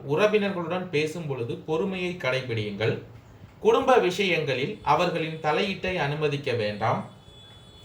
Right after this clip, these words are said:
அஷ்டமஸ்தானத்தில் ராகு பகவான் சஞ்சரித்து வருவதால் வாகனத்தில் செல்லும் பொழுது கவனமாக இருக்க வேண்டியது மிகவும் அவசியம். தொழில் ஸ்தானத்தில்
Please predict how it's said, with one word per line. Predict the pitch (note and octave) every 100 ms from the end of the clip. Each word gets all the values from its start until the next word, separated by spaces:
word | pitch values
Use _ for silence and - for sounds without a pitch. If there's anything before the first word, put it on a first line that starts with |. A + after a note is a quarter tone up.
| - D3
அஷ்டமஸ்தானத்தில் | - C4+ C4+ B3 G3+ F#3 F3+ F#3+ D#3+
ராகு | D#3 F#3
பகவான் | E3+ D3+ D3+ D#3 D3
சஞ்சரித்து | C3+ C3+ C3+ B2+
வருவதால் | A#2+ A#2+ D3 F3
வாகனத்தில் | C3+ D#3+ G3+ G3 E3+ C#3+
செல்லும் | D3 C3 B2+
பொழுது | B2+ C#3+ D3
கவனமாக | C3 D#3+ E3+ D#3+ F3
இருக்க | D3+ - B2+
வேண்டியது | A#2+ A#2 A2+ F3+
மிகவும் | C#3 C3 A#2+ A#2
அவசியம். | G#2+ - - G#2 - - - - - -
தொழில் | F#3+ G#3+ C#4+ B3
ஸ்தானத்தில் | - G#3 G3+ G#3+